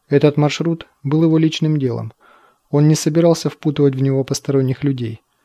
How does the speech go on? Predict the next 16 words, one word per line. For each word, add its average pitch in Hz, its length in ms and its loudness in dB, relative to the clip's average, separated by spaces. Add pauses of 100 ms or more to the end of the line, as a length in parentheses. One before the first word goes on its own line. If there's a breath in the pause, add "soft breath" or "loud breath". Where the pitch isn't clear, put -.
(320)
И 139 80 -4
неудача, 147 540 2
коль 131 200 -2
скоро 139 340 0
она 131 140 0
произошла, 131 680 -2 (520)
казалась 147 420 0
только 147 300 -4
его 139 180 0
самого. 135 520 -4 (760)
И 156 80 0
еще, 151 440 0
пожалуй, 143 480 0
лишь 139 300 -2
одного 131 320 -4
человека. 120 640 -10